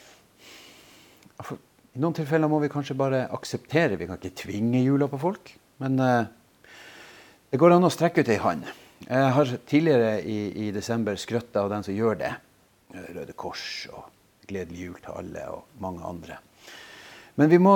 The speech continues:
ikke glemme at vi også har et ansvar for å ta et tak. Og vi må, må ikke bli sånn at vi overlater alt det her til alle andre og liksom tenker at, "Nei, men det der tar dem seg av det. Vi kan betale oss ut av det." Jeg har hatt noen diskusjoner opp gjennom årene. Når man er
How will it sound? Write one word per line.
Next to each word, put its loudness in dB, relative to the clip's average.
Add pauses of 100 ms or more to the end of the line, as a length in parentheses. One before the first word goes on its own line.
ikke 0
glemme 8
at -8
vi 4
også -2 (880)
har -2
et -10
ansvar -10
for -12
å -18
ta -8
et -16
tak. -12
Og -6
vi 2
må, 0 (340)
må -2
ikke -4
bli 4
sånn 2
at -4
vi 0 (400)
overlater 0
alt -10
det -8
her -8
til -6
alle -6
andre -8
og -14
liksom -14
tenker -12
at, -14
"Nei, -6
men -12
det -16
der -2
tar -6
dem -14
seg -16
av -14
det. -12 (480)
Vi -8
kan -4
betale -4
oss -14
ut -4
av -10
det." -12 (760)
Jeg -20
har 8
hatt 8
noen 6
diskusjoner 2
opp -18
gjennom -10
årene. -6
Når -6
man -2
er 0